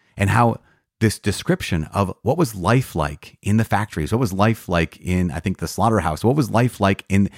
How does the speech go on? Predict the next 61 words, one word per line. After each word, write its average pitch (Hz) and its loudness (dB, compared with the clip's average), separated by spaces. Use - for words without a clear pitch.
in 110 4
that 104 2
time? 120 0
And 117 4
it 95 -2
opened 156 2
people's 110 0
eyes 131 2
to, 98 2
like, 85 -2
this 139 0
is 85 -4
not 87 -2
good. 127 4
This 92 -2
is 101 0
not 104 2
a 127 2
way 87 2
for 95 -6
human 95 4
beings 80 -2
to 123 -4
live. 165 4
And 82 -2
so 92 -4
there 85 0
had 113 0
to 98 -4
be 104 0
some 107 2
kind 120 -2
of 87 -4
reasonable 98 0
regulation 95 2
of 80 -4
the 78 0
marketplace 85 -4
and 87 0
economic 85 0
initiatives 123 0
in - -4
keeping 143 2
with 101 2
a 92 -2
just 95 -2
hierarchy 117 2
of 127 4
values 82 0
and 95 2
a 90 2
view 95 4
to - -6
the 92 -2
common 101 2
good. 95 2
That 95 -4
is 101 0
a 98 2
good 87 -2
thing. 78 -12